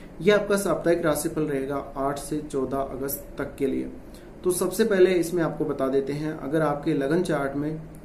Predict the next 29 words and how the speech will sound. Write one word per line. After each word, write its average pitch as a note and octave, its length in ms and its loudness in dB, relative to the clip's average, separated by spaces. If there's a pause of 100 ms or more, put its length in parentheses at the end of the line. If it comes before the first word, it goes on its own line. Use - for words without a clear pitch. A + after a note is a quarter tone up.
चंद्रमा D3 420 0 (220)
बारह E3 320 2
नंबर F3 260 2
के E3 140 0
साथ D#3+ 320 -2
किसी D#3+ 220 0
भी D#3+ 160 4
भाव C#3+ 260 -4
में D3 120 -8
स्थित D3+ 320 -4
है D#3 180 -4 (360)
तो D#3+ 80 0
आपकी D3 240 0
मीन D3+ 240 2
राशि D3 300 0
है। D#3 160 -2
अगर D#3+ 220 2
आपकी F#3+ 220 2
मीन F#3 300 6
राशि E3 280 2
है E3+ 120 4
तो E3+ 140 2
ये D#3 160 2
वीडियो C#3 320 0
आपको B2+ 280 -6
अंत B2+ 320 -4
तक - 240 -8 (100)
देखना C3 320 2
चाहिए। B2 360 -4